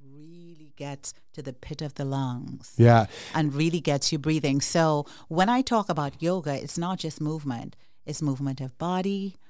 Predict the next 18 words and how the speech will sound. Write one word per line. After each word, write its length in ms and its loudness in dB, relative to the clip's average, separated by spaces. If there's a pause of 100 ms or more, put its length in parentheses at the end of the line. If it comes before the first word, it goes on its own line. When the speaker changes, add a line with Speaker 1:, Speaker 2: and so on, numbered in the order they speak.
(220)
Speaker 1:
movement 420 -4
of 220 -8
breath, 560 -4 (420)
the 120 -2 (400)
mudras, 640 -4 (120)
which 200 -6
are 100 -4
the 120 -6
hand 420 -2
movements 480 -4
and 140 6
the 60 4
Speaker 2:
Okay. 100 6
Speaker 1:
locks, 560 -4
movements 420 -2
of 120 -6
the 140 -10
eyes. 520 -6